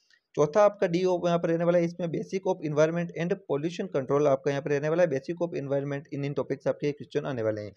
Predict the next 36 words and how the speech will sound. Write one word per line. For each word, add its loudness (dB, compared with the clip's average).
टेक्निकल 2
एबिलिटीज 0
से 6
आपके 2
आएंगे 2
ई, 2
आ, 2
पार्ट 2
में -2
आपको, 0
ठीक -4
है। 2
तो -4
यहाँ 6
पर 2
टोटल 0
आपके 2
सभी -6
पार्ट 0
है, 2
इन -4
पार्ट 2
से -2
क्वेश्चन -6
बनेंगे -2
और 0
टोटल 0
किस -6
विषय -2
के -2
कितने -6
क्वेश्चन -6
आपके -2
मिलने -2
वाले 0
हैं -6